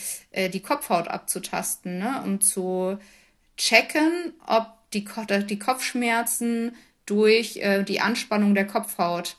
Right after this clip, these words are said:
ne, weil es war das Wissen da, Kopfschmerzen können verschiedentlich, ähm, entstehen. Und jetzt wurde geprüft, dann hat die Person immer geprüft, ob sozusagen, ähm, die Kopfhaut angespannt ist und der Kopfschmerz daher kommen könnte, ne?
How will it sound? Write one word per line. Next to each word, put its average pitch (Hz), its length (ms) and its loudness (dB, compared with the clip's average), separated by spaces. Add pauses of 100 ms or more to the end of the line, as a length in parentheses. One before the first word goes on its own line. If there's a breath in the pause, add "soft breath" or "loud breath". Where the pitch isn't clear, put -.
ne, 262 180 -2
weil 190 300 2
es - 180 -10
war 175 140 0
das 180 160 -4
Wissen 262 240 -2
da, 226 300 2 (100)
Kopfschmerzen 202 520 -6
können 185 180 -6
verschiedentlich, 226 600 -2 (180)
ähm, 208 280 2
entstehen. 208 480 0
Und 196 160 -4
jetzt 202 280 -4
wurde 202 180 0
geprüft, 277 580 0
dann 247 160 -2
hat 208 140 -6
die 214 60 -10
Person 196 300 -6
immer 190 160 -4
geprüft, 262 440 -8 (400 loud breath)
ob 196 200 -2
sozusagen, 196 840 2
ähm, 190 260 0
die 196 120 -4
Kopfhaut 277 420 -4
angespannt 254 720 0
ist - 160 -6
und 214 160 -2
der 190 120 -2
Kopfschmerz 208 500 -4
daher 185 320 2
kommen 196 340 0
könnte, 175 400 -6
ne? 226 220 -2